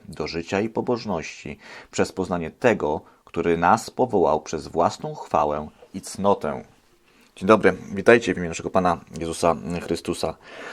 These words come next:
Rozpocząłem, e, fragmentem dzisiaj, e, z drugiego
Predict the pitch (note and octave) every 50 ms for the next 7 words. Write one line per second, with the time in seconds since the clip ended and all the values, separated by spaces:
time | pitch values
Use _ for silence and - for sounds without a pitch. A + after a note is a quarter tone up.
0 | - - - C3 - - - - - F3 E3 C#3+ B2 A2+ - - G#2 G#2 G2 F#2+
1 | - - F2+ G2 F2+ F2+ G#2 A#2 B2+ C3+ C3 A2+ G#2+ G2 F#2 F2+ F#2 F#2+ F#2+ -
2 | - F#2+ F#2 F#2+ F2+ - - - F2+ F#2 F2+ F2+ F2+ F2 E2 E2 - F2+ F#2 F2+
3 | F#2+ G2+ F#2+ G2 F#2+ F#2 F#2